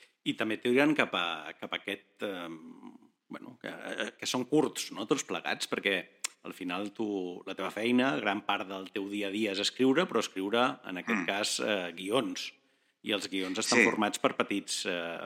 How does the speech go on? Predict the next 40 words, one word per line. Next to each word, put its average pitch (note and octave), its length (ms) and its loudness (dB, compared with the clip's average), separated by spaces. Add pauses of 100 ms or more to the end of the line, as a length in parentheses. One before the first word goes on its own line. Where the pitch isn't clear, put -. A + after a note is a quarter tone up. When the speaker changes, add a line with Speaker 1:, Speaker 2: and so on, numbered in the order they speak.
Speaker 1:
per - 140 -12
petits - 260 -4
trossos, D#3 380 0
per - 120 -4
petits G2 280 -4
esquetxos, A#2+ 480 -2
que C3+ 80 0
són, G#2+ 240 0
eh, F#2+ 840 -6
una A2+ 120 -2
miqueta A#2 480 6
assimilables G#2+ 680 2
en, A2+ 80 2
en G#2 380 0
certa G#2+ 260 -2
manera G#2 280 -2
a - 20 4
un C#3+ 100 4
conte, C3 300 4
no? G2+ 140 -6
Potser. A#2+ 420 -2 (1200)
Speaker 2:
Sí, D3+ 440 8
sí, D3 200 8
és C3+ 140 6
veritat B2+ 420 6
que C#3 220 6
ja G2+ 120 8
des A2 200 4
de A2+ 80 0
sempre, F#2+ 420 -2 (220)
eh, F2 560 -2
diguéssim F2 320 -4
que G2+ 160 2
tinc F2 200 0
el, F#2+ 200 4
el E2+ 260 0
meu F2 140 -8
cervell F#2 540 0
una - 100 -20
mica G2 240 -2